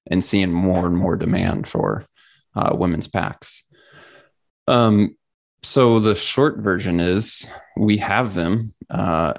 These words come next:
and they're available now. They're just not on the website. Um, and so we've been getting a lot of questions about that. So just wanted to let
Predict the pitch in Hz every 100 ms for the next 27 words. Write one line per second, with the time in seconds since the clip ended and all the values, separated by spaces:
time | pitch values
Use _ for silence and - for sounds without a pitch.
0 | - 98 87 - 80 82 - _ _ -
1 | 90 92 92 92 85 87 95 - 85 85
2 | - 95 - - 90 - - 76 - -
3 | _ _ - _ _ - - - - -
4 | - 95 _ _ _ _ - 98 - 95
5 | 95 92 90 117 98 82 - 120 120 -
6 | 110 101 104 - - 98 98 - 98 107
7 | 131 104 82 98 92 90